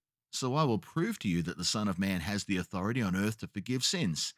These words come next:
Then Jesus turned to the paralyzed man and said, "Stand up, pick up your mat, and go home." And the man jumped up, grabbed his mat,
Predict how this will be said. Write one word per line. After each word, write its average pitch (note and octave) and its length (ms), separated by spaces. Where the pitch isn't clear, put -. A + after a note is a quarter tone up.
Then A2+ 180
Jesus A2 360
turned B2 300
to B2 60
the A2+ 100
paralyzed C3 560
man C#3+ 160
and D3 100
said, - 340
"Stand D#3+ 420
up, D#2+ 240
pick E3 160
up - 100
your E2+ 120
mat, F2+ 260
and A2 140
go F#2 160
home." D2+ 280
And E3+ 160
the F3 60
man G3+ 300
jumped E3+ 380
up, - 180
grabbed C#3+ 240
his G3 180
mat, C3 440